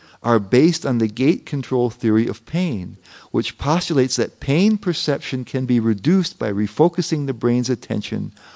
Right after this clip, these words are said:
away from the pain." Now, it means that there, there's nothing being done in the nervous system. The pain signals are still there. They're still being transmitted to the brain. They're still being processed. But rem-, remember,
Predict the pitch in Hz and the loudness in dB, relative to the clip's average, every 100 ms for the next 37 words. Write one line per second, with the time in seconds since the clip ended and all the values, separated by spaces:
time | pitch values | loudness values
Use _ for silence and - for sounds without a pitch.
0 | - - 101 92 92 - 95 95 - 147 | -14 -6 -4 -4 -6 -8 -10 -10 -12 -8
1 | 185 156 - _ _ _ _ _ _ _ | -6 -4 -6 _ _ _ _ _ _ _
2 | _ _ _ _ - 127 123 151 180 156 | _ _ _ _ 2 6 6 4 2 0
3 | 139 131 123 117 131 180 202 160 165 156 | 0 0 2 0 0 0 0 -2 -2 -2
4 | 135 165 165 123 120 123 175 131 - 95 | 0 0 0 0 0 2 0 0 -6 -10
5 | - - - _ _ _ _ _ _ _ | -14 -18 -20 _ _ _ _ _ _ _
6 | _ _ _ _ _ _ _ _ - 110 | _ _ _ _ _ _ _ _ -2 -2
7 | 107 131 170 180 - 151 156 139 113 123 | 0 0 0 0 0 0 -2 -4 -4 -4
8 | - 139 147 107 85 - 127 117 107 - | -2 0 0 0 -2 -4 -6 -4 -4 -4
9 | 165 160 151 135 135 131 127 131 127 113 | -2 0 0 -2 -4 -4 -4 -4 -4 -4
10 | 117 98 92 104 127 - 196 170 160 143 | -4 -2 0 0 -2 -2 0 2 0 0
11 | 175 196 - - - - - _ _ _ | -2 -2 -4 -8 -10 -14 -16 _ _ _
12 | - - - 127 131 131 131 - - 131 | -20 -10 -4 0 0 -2 -10 -16 -6 -2
13 | 156 175 | 0 -2